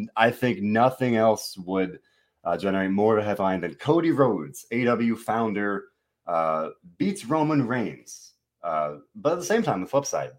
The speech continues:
you know, there's something of, like, I just, there's this, I th-, I, I feel valid concern of, like, would, uh, Vince wanna kind of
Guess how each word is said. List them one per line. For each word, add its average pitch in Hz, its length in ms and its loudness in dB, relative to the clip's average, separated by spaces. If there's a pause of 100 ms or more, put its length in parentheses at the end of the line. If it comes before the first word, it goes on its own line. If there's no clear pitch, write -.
(200)
you 95 100 -4
know, 80 160 0
there's 90 320 0
something 87 280 -2
of, 80 100 -6
like, 82 280 -2 (380)
I 90 100 0
just, 110 600 2
there's 104 300 2
this, 95 340 -8 (640)
I 127 80 -2
th-, 98 240 -2
I, 87 200 0 (120)
I 95 140 2
feel 82 220 -6
valid 92 400 2
concern 92 380 -2
of, 90 120 -6
like, 87 260 0
would, 104 580 0 (460)
uh, 87 180 2
Vince 104 280 -4
wanna 104 240 0
kind 95 200 -4
of 87 140 -10